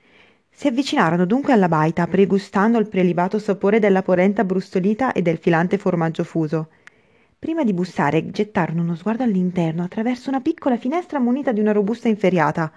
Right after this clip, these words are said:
Quello che videro li riempì di spavento e tolse loro ogni appetito. Un omino magro, dalla lunga barba bianca e completamente calvo, stava accanto al camino, in cui ardeva un fuoco vivo e scoppiettante.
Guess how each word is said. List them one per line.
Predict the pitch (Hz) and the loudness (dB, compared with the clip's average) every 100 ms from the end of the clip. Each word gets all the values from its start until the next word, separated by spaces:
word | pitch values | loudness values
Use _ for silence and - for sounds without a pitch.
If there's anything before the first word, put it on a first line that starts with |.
| - _ _ _ _ _ _ | -20 _ _ _ _ _ _
Quello | - 214 202 | 2 4 6
che | 196 190 | 4 2
videro | 208 233 247 254 | 4 4 6 6
li | 220 | 6
riempì | 185 180 180 202 | 6 2 2 0
di | 208 | 0
spavento | - 185 175 165 170 175 165 - - | 0 0 2 0 0 -2 -4 -8 -10
e | - 208 | 0 2
tolse | 202 196 196 208 | 4 2 4 6
loro | 208 226 | 8 8
ogni | 208 214 262 254 269 | 8 6 6 6 4
appetito. | 262 - 233 214 202 190 175 170 - - - - | 2 0 -2 0 0 2 2 0 -12 -20 -20 -18
Un | - 302 | -8 -2
omino | 311 330 330 285 294 277 | 0 2 2 2 0 0
magro, | - 233 208 202 196 196 196 - | 2 4 4 2 2 0 -4 -16
dalla | - 233 233 | -2 2 4
lunga | 240 285 311 269 | 2 2 2 2
barba | 208 208 190 180 | 4 2 2 2
bianca | 175 170 180 | 2 2 2
e | 190 | 2
completamente | 190 180 196 202 247 233 | 2 4 4 6 4 2
calvo, | 208 170 185 208 | 0 2 2 0
stava | 240 - 208 180 | -2 0 2 0
accanto | - 226 240 269 | -2 0 0 0
al | 247 | -2
camino, | 240 202 170 170 170 - _ | 0 2 2 -2 -6 -12 _
in | 226 220 | 0 0
cui | 220 196 | 2 2
ardeva | 180 175 175 185 190 | 2 0 2 2 2
un | 190 | -2
fuoco | - 196 175 170 | 2 2 2 0
vivo | 180 269 269 | 2 2 2
e | |
scoppiettante. | 262 - 214 202 196 180 160 160 156 165 | 0 -2 -2 0 -2 -2 -2 -2 -4 -6